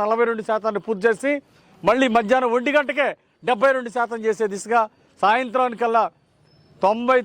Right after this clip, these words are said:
తొమ్మిది శాతం పూర్తి చేసే దిశగా ఈరోజు ఎన్డీఏ ప్రభుత్వం చర్యలు తీసుకుంది. చంద్రబాబు గారికి ప్రత్యేక ధన్యవాదాలు తెలియజేస్తున్నా.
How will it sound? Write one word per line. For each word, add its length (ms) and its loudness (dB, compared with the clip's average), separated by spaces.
తొమ్మిది 320 -4
శాతం 240 0
పూర్తి 260 -8
చేసే 220 0
దిశగా 280 2
ఈరోజు 200 2
ఎన్డీఏ 300 4
ప్రభుత్వం 400 0
చర్యలు 300 2
తీసుకుంది. 360 -8
చంద్రబాబు 500 4
గారికి 260 0
ప్రత్యేక 260 2
ధన్యవాదాలు 440 0
తెలియజేస్తున్నా. 560 -10